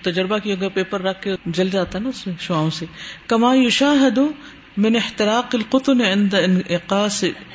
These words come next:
شعاع الجسم الثقیل الشفاف علیہ، جس طرح مشاہدہ کیا جاتا ہے روئی کے جلنے کا کسی بھی ثقیل جسم کی شعاؤں کے انعکاس کی وجہ سے،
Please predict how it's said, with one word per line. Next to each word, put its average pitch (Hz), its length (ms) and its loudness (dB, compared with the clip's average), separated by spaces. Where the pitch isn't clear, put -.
شعاع 202 420 2
الجسم 185 560 0
الثقیل 208 580 0
الشفاف 185 800 0
علیہ، 151 300 0
جس 226 160 -2
طرح 254 140 2
مشاہدہ 240 500 2
کیا 208 220 0
جاتا 180 420 0
ہے 202 180 0
روئی 233 300 2
کے 254 200 -2
جلنے 185 400 2
کا 151 200 -2
کسی 226 260 -2
بھی 220 160 -2
ثقیل 240 480 0
جسم 214 340 0
کی 202 180 -4
شعاؤں 190 360 2
کے 180 180 0
انعکاس 175 520 2
کی 180 120 -2
وجہ 151 240 -2
سے، 139 220 -6